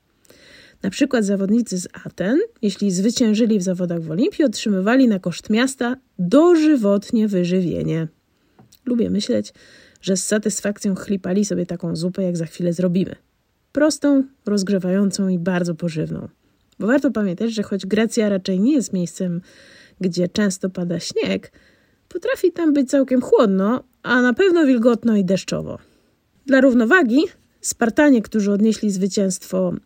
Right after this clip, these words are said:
na igrzyskach, dostawali w nagrodę możliwość zajęcia zaszczytnego miejsca w pierwszym rzędzie atakujących w kolejnej bitwie. No cóż,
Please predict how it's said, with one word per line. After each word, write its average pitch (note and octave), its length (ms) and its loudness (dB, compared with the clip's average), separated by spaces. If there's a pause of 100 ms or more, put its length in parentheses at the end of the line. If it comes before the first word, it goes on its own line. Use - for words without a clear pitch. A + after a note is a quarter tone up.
(100)
na G3 140 -2
igrzyskach, G3+ 720 -2 (400)
dostawali A#3 520 2
w F#3+ 80 0
nagrodę C#4 560 6 (380)
możliwość A#3 840 2 (640)
zajęcia A#3 540 2
zaszczytnego B3 600 2
miejsca A3 400 0
w - 80 -10
pierwszym D4 460 4
rzędzie A#3 360 2
atakujących G#3+ 720 0
w - 80 -16
kolejnej F#3+ 440 0
bitwie. F#3+ 360 -2 (1400)
No G3+ 100 -8
cóż, - 320 -14